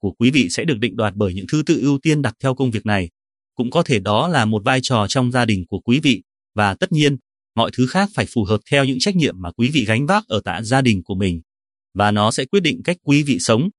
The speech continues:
Cũng có thể đó là vấn đề tài chánh. Ngân quỹ của quý vị luôn ở trong tình trạng bị thiếu hụt. Mọi thứ trong cuộc đời sẽ được định đoạt bởi tài khoản ngân hàng hay là số dư nợ của quý vị.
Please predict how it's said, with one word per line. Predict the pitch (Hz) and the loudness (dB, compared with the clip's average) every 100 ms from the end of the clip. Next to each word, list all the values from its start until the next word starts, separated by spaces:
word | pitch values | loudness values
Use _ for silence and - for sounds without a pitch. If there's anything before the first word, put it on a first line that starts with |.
| _ _ _ _ | _ _ _ _
Cũng | 135 131 | -4 0
có | 170 | 0
thể | 156 107 | 2 0
đó | 90 98 160 | 2 0 2
là | 120 | 0
vấn | 98 127 | 0 0
đề | 170 107 98 | 2 2 0
tài | 95 | -4
chánh. | - 104 160 _ _ _ _ - | -2 -2 -4 _ _ _ _ -2
Ngân | 143 143 | 0 2
quỹ | 147 160 | 2 0
của | - | 0
quý | 95 120 | 2 2
vị | 143 | 4
luôn | 117 123 120 | 4 2 2
ở | 101 | -2
trong | 139 135 | -2 -2
tình | 110 92 | -2 -2
trạng | 123 101 | -4 -4
bị | 107 | -6
thiếu | - 123 | 0 2
hụt. | 147 107 _ _ _ _ - | 2 0 _ _ _ _ -2
Mọi | 117 - | -2 2
thứ | 123 175 | 2 2
trong | 175 143 | 2 0
cuộc | 131 | -2
đời | 113 107 | 0 0
sẽ | - 156 | 0 -2
được | 147 104 | -2 -2
định | 113 | -4
đoạt | 110 101 | -2 -2
bởi | 110 95 | -2 -2
tài | 104 95 | -2 -4
khoản | - 110 98 | -2 -2 0
ngân | 139 127 | 0 0
hàng | 120 95 | 0 -2
hay | 87 139 | -2 0
là | 120 | 0
số | - 110 147 | 2 2 2
dư | 156 147 | 0 0
nợ | 107 104 | -2 -4
của | - | -6
quý | 113 120 | 0 2
vị. | 135 | 2